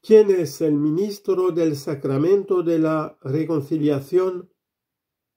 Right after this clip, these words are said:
Cristo confió el ministerio de la reconciliación a sus apóstoles, a los obispos, sucesores de los apóstoles, ni a los presbíteros,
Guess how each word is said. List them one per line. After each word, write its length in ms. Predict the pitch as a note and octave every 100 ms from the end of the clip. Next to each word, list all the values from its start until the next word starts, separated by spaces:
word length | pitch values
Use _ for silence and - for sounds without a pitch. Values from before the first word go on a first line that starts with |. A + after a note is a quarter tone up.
| _ _ _ _ _ _ _
Cristo 680 | - A3 A3 G3+ - D3 C#3
confió 880 | F3 E3+ C#3 F#3 F3+ G3 F#3+ D3+ -
el 200 | F3 E3
ministerio 880 | D#3 E3 D#3 C#3 - F#3+ F3+ F3 E3+
de 180 | D3+ C#3+
la 240 | C#3+ C#3
reconciliación 1000 | D#3 D#3 D3 C3+ C#3 C3 C3 - F3 F3
a 80 | D#3
sus 340 | C#3+ C#3+ -
apóstoles, 1040 | C3 B2+ D#3 C#3 C3+ - A#2 G#2+ G2+ - _ _ _ _ _ _
a 100 | -
los 300 | E3 F3+ - F3
obispos, 880 | D#3+ D#3+ C#3 - - C3+ A2+ - _ -
sucesores 1040 | - F3+ - D#3 C3+ - F#3 F3+ F3+ D3
de 100 | D#3+
los 300 | C#3+ C#3 C#3
apóstoles, 1000 | B2+ - F3+ F3 - E3 D#3+ D#3 D#3 - _ _ _ _ -
ni 140 | E3
a 120 | F3
los 280 | F3 F3 D#3
presbíteros, 1200 | D#3 D#3 C#3 C3 E3 D3 C#3 B2 B2 A2 G#2+ -